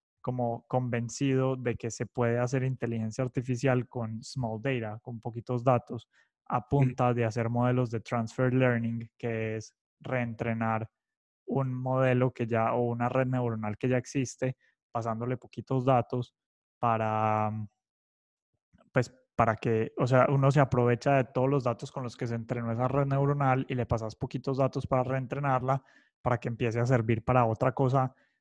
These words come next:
Speaker 1: similar, pero distinta. Entonces, por ejemplo, eh, coger un, un, una red neuronal de detección de objetos que fue entrenada con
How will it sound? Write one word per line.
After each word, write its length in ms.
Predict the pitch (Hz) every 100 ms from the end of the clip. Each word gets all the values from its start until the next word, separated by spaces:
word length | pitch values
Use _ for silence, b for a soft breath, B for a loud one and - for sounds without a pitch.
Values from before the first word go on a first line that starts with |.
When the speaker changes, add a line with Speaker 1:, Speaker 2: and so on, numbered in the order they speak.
| _
Speaker 1:
similar, 560 | - 127 120 135 147 -
pero 160 | 120
distinta. 560 | 117 110 - 131 113 117
Entonces, 320 | 107 127 - -
por 160 | 131
ejemplo, 480 | 117 135 117 - 113 b b b _ -
eh, 260 | 131 120
coger 540 | - 127 127 123 120 -
un, 640 | 220 139 135 139 139 135 -
un, 760 | 139 131 131 127 127 127 127 -
una 200 | 135 127
red 160 | 131
neuronal 800 | 135 131 113 113 113 113 113 113 - _ _
de 240 | - 123 131
detección 500 | 127 123 - 123 117
de 80 | 123
objetos 560 | 120 139 127 135 131
que 140 | - 117
fue 160 | 123
entrenada 640 | 113 123 127 127 127 123 123
con 500 | 120 117 117 113